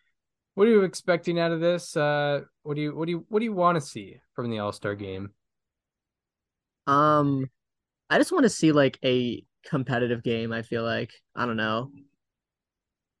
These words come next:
Speaker 2: Like, I don't
Speaker 1: Ye-
Speaker 2: want, like, a, like, a five to two game.
Speaker 1: Right.
Speaker 2: You know,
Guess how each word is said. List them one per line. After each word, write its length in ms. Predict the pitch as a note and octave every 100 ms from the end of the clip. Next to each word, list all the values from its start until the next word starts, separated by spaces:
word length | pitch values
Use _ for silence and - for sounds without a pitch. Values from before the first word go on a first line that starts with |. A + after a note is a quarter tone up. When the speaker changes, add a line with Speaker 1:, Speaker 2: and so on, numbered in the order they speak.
| _ _ _ _ -
Speaker 2:
Like, 180 | C3+
I 100 | C3+
don't 100 | D3
Speaker 1:
Ye- 40 | D3
Speaker 2:
want, 200 | C#3+ C#3
like, 160 | C3+
a, 260 | B2+ A#2+ G#2+
like, 200 | C3 B2+
a 160 | B2 B2 D3 - -
five 280 | C3 B2+ B2
to 80 |
two 280 | A2+ - A#2
game. 440 | A#2 A2+ A2 A#2 C3+ _ _ _ _ _ _ _ _ _ _ _ _ _ _ C#3
Speaker 1:
Right. 240 | C3+ A#2
Speaker 2:
You 40 |
know, 260 | A#2+ A#2+ A2+